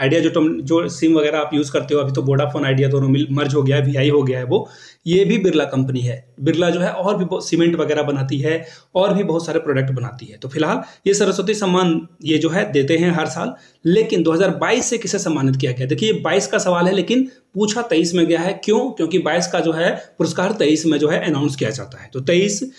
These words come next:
में अनाउंस किया गया है दो हज़ार बाईस का पुरस्कार। नाम क्या है उनका? तो देखिए इनका नाम है शिव शंकरी। शिव शंकरी तमिल राइटर हैं, इनको जो है ये पुरस्कार दिया गया है। और अगर मैं बात करूं कि सबसे पहले सरस्वती सम्मान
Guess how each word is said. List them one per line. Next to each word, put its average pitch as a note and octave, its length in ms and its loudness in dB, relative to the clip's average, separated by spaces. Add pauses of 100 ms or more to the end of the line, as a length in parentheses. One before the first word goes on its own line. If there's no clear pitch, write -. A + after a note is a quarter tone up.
(160)
में F3+ 100 2
अनाउंस G3 260 2
किया G3 140 2
गया F#3 140 2
है F3+ 60 4
दो D#3 80 2
हज़ार E3+ 200 2
बाईस C#3 260 -2
का F#3 80 0
पुरस्कार। F3+ 460 -2
नाम E3+ 380 2
क्या E3+ 140 0
है D3 120 -4
उनका? B2 420 -8 (920)
तो D#3+ 60 0
देखिए E3+ 240 2
इनका F#3+ 180 2
नाम D#3 240 2
है - 180 2 (240)
शिव B3+ 440 0
शंकरी। D3 540 0
शिव F#3+ 180 0
शंकरी F#3+ 340 0
तमिल F3 340 2
राइटर E3 320 2
हैं, G3 220 0
इनको E3 220 2
जो E3 100 2
है E3 100 0
ये E3 100 4
पुरस्कार C#3 400 -2
दिया C3 240 2
गया B2 540 -2
है। - 460 -6
और G3 180 2
अगर G3+ 200 2
मैं G3 140 2
बात F3+ 240 -2
करूं G#3 160 2
कि G#3+ 140 -4
सबसे G3 360 -2
पहले F3+ 560 0
सरस्वती F3 440 -2
सम्मान F3+ 500 0